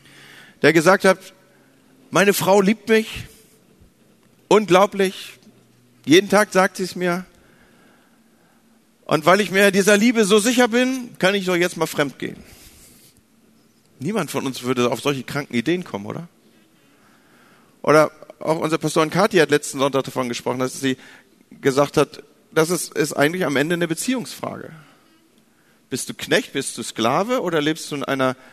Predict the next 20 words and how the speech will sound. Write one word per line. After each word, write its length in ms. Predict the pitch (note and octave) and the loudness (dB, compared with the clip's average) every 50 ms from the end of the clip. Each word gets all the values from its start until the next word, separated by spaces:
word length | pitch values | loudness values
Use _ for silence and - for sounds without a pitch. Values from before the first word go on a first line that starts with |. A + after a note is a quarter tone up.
| _ _ _ _ _ _ _ _ _ _ _ _ _ _ | _ _ _ _ _ _ _ _ _ _ _ _ _ _
engen 420 | C3+ D3 E3+ F3 E3+ E3+ E3 D#3 | -2 0 0 -2 -6 -6 -8 -10
Beziehung 680 | - C#3 B2+ - - - - C#3+ C#3 B2 G#2+ G#2+ A2 - - - _ _ | -10 -10 -8 -8 -8 -6 -4 -4 -4 -4 -6 -8 -12 -16 -20 -20 _ _
zum 220 | - - - A2+ | -16 -14 -14 -12
Vater? 400 | - - - A#2 A2+ - - - - _ _ _ _ _ _ _ _ _ _ _ _ _ _ - - - - _ _ | -10 -6 -6 -6 -6 -8 -12 -18 -18 _ _ _ _ _ _ _ _ _ _ _ _ _ _ -20 -20 -20 -20 _ _
So, 280 | - - E3 E3 D#3 - - - _ - - | -2 2 4 4 4 2 0 -10 _ -10 -6
diese 180 | D#3 E3 E3 E3 | -4 0 0 0
Frage, 480 | - - F3+ F#3 G#3+ A3+ A3 G3+ F3+ - - - _ C#3+ | 0 2 4 4 4 6 4 2 0 0 -4 -14 _ 2
bin 140 | D3+ G3 B3 | 2 2 2
ich 140 | A3 G3 - | 2 2 0
auch 120 | E3+ E3 | 0 0
frei 260 | - - F3 F3+ F#3+ | 2 2 4 4 4
zu 180 | - - - D#3 | 2 -2 -6 0
sündigen, 420 | D3+ F3+ A#3+ C4+ A#3 F3+ D#3 D3+ | 2 2 2 2 0 0 -2 0
sie 120 | C#3 D#3 D#3 | 0 2 2
beantwortet 680 | E3 D#3+ - D3+ E3+ F#3+ F3 F#3+ G3 F#3 G3 F#3 - | 2 4 4 2 0 2 0 0 0 0 0 -4 -2
sich 200 | - F#3 F#3 - | -4 -4 -4 -4
von 180 | - - E3 E3 | 0 0 2 4
der 100 | E3 D#3+ | 4 2
Beziehung 520 | E3 D#3+ - - B3 B3 A3+ E3+ B2+ A2+ | 2 -2 -4 -4 -2 -2 -2 -2 -2 -6
her. 180 | - - - | -10 -12 -14